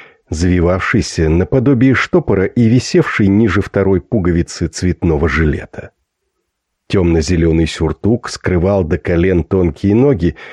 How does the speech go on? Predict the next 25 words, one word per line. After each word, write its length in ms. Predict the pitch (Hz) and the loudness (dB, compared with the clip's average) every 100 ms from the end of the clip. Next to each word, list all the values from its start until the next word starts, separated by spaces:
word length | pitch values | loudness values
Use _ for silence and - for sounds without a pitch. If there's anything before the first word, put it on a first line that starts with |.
| - _ _ - | -20 _ _ -2
небрежно 600 | 117 143 190 170 143 131 | 2 4 4 4 4 4
заведённые 760 | 110 101 85 95 92 87 90 | 2 2 2 2 4 4 2
буквой 560 | 78 69 71 - 76 73 | 0 -2 -4 -4 -2 -2
"Х". 440 | - - 71 - - _ _ _ _ _ _ _ _ - | -2 -8 -10 -12 -16 _ _ _ _ _ _ _ _ -6
Большой 480 | 80 76 - 90 | -2 -2 0 0
палец 460 | 80 95 82 76 - | 0 0 0 -2 -6
правой 380 | - 82 80 82 | -4 -2 2 2
руки 440 | 80 76 92 85 - - - - | 0 -2 -2 -2 -4 -20 -20 -6
был 260 | 90 107 92 | 0 2 2
засунут 600 | 101 101 - 120 104 - | 0 0 2 2 2 0
в 60 | |
верхний 500 | 107 95 104 - 98 | 0 2 0 0 -2
карман 480 | 87 104 98 85 80 | -2 -2 0 0 0
жилета — 560 | 76 98 80 69 - - - - - - _ | 0 0 0 -2 -10 -14 -16 -20 -20 -20 _
отчего 540 | 101 - - 160 185 - | -6 -4 0 2 2 2
острое 440 | 135 - 156 135 | -2 0 0 0
плечо 500 | 104 101 90 - 113 | 2 0 0 0 0
пыжилось 580 | - 107 85 95 90 - | 0 0 2 2 0 0
вверх, 640 | 82 80 90 92 - - | -2 2 2 0 -4 -10
соответственно 920 | - - 73 - 78 202 - 190 170 156 | -10 -2 -2 0 -2 -2 0 4 4 2
такому 420 | 117 - 107 143 | -2 0 2 2
же 120 | 107 | 2
напыщенному 840 | 92 82 95 98 - 147 123 104 | 2 0 0 -2 0 2 4 4
выражению 640 | 90 85 80 92 95 104 101 | 2 2 0 0 2 2 4
локтя, 520 | 117 95 - - - | 2 0 -4 -6 -8